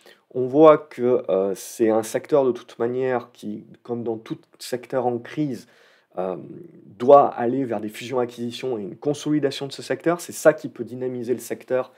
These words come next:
à court terme, et l'opération d'Ubisoft peut être, euh, un tremplin sur ça. Maintenant, quand est-ce que ça va arriver, c'est, c'est la problématique.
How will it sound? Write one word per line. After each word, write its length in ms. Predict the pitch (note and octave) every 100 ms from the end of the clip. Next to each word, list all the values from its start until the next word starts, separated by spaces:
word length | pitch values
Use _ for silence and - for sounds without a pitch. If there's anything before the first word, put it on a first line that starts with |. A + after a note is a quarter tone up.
| _ -
à 100 | A2
court 260 | A2 A#2
terme, 300 | - B2+ E3 F3 - -
et 80 | G#2+
l'opération 580 | A#2+ C#3 B2+ A#2+ C3+
d'Ubisoft 640 | B2 A2 A2 G#2+ B2+ A#2 -
peut 140 | - A#2+
être, 300 | C3+ - -
euh, 100 | G2+ -
un 100 | G#2+
tremplin 340 | - G#2+ G#2
sur 180 | - -
ça. 200 | - C#3+ - - -
Maintenant, 300 | A#2 A#2 C#3+
quand 180 | B2 A#2
est-ce 140 | A#2+
que 60 | A#2
ça 140 | A#2
va 160 | G#2 G#2+
arriver, 280 | G2 G2+ A#2+
c'est, 320 | - F#2+ -
c'est 140 | -
la 80 | G2
problématique. 680 | - G#2 G2 F#2 - D#3+ -